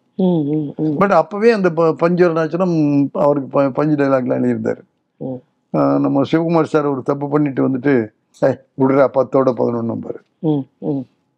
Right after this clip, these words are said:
Speaker 2: "டேய், கடப்பாறையை முழுங்கிட்டு சுக்கு தண்ணி சாப்பிட்டா கடப்பாறை சிரிச்சிரும்னு நினைக்கிற?
Speaker 1: ஆ.
Speaker 2: அது சிரிக்காது, வயித்தை கிழிச்சுக்கணும், வெளியில வரும்."
Speaker 1: அடே அப்பா.
Speaker 2: இது ரஜினி சார் சொல்லுவாரு. இந்த பஞ்சு டைலாக் ஏகப்பட்ட கையெழுத்து. இதுதான்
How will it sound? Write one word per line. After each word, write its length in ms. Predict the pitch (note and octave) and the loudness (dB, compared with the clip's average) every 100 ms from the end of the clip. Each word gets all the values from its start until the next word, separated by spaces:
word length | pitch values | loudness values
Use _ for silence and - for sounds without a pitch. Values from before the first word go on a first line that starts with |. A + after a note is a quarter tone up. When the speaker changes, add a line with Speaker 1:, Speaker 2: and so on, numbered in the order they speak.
| _ | _
Speaker 2:
"டேய், 280 | - C#3 D#3 - | -2 0 0 -2
கடப்பாறையை 580 | B2+ C#3 C3+ D#3+ D#3 D3 | 0 0 2 0 0 0
முழுங்கிட்டு 480 | C#3 C#3+ C#3+ C#3 D3 | -2 0 0 -2 -4
சுக்கு 320 | - C#3 C#3+ | -2 -2 -2
தண்ணி 240 | C3+ C#3+ C3+ | -2 -2 0
சாப்பிட்டா 500 | C#3 C3 D#3 C#3 C3+ | -2 -2 -2 -2 -2
கடப்பாறை 400 | C#3+ D3 C#3 B2 C#3+ | -2 -2 -2 -2 -4
சிரிச்சிரும்னு 360 | C#3 B2+ C#3 C#3 | -2 -2 0 0
நினைக்கிற? 600 | C3 C3+ B2 B2+ - - _ - | 0 0 0 0 -2 -4 _ -12
Speaker 1:
ஆ. 160 | A3+ - _ | -12 -12 _
Speaker 2:
அது 240 | A#2+ B2+ A#2 | -4 -2 0
சிரிக்காது, 640 | D3 E3 E3+ E3 D3 A#2+ A#2+ _ _ - | 2 2 2 2 2 0 -2 _ _ 2
வயித்தை 340 | E3+ D3 D#3+ - | 2 2 -2 2
கிழிச்சுக்கணும், 600 | G3+ F#3+ D#3 F3 D#3 C#3+ | 2 2 2 2 4 4
வெளியில 240 | D3+ C#3+ | 4 4
வரும்." 260 | B2 A2 - _ | 0 -2 -10 _
Speaker 1:
அடே 280 | G3 G3 A3 | -6 -2 -2
அப்பா. 200 | F#3 - | -2 2
Speaker 2:
இது 120 | C#3 C3+ | 2 4
ரஜினி 260 | D3 E3 C3+ | 2 2 2
சார் 160 | C3+ | 0
சொல்லுவாரு. 480 | A#2 B2 B2+ C3+ C#3 _ _ | -2 -2 0 0 -2 _ _
இந்த 180 | C#3 C3 | 2 2
பஞ்சு 240 | - E3 | 0 -2
டைலாக் 400 | D3+ D3 D3 C#3+ | 0 0 0 0
ஏகப்பட்ட 460 | D3 C3+ C3 B2 A#2+ | 0 0 -2 -4 -4
கையெழுத்து. 420 | A#2+ B2+ A2 - _ - | -2 -4 -4 -8 _ -6
இதுதான் 460 | C#3 C#3 D#3+ D3 | -2 0 0 -2